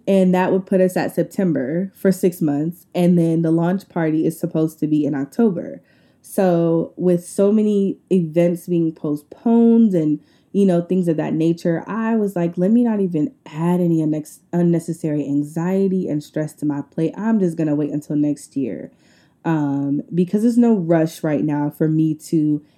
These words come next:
have a launch party, even though I planned and wanted,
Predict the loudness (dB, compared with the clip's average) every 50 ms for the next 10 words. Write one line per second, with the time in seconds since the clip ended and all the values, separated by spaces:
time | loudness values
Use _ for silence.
0 | _ _ _ -2 0 0 2 2 2 2 2 0 -2 -2 -4 -2 0 0 0 2
1 | 2 2 2 2 2 2 0 -2 -2 -4 -4 -4 -4 -4 -6 -6 -4 -2 0 0
2 | 0 0 0 0 -2 -2 -2 -2 -2 -2 0 0 0 0 2 2 2 0 -2 -6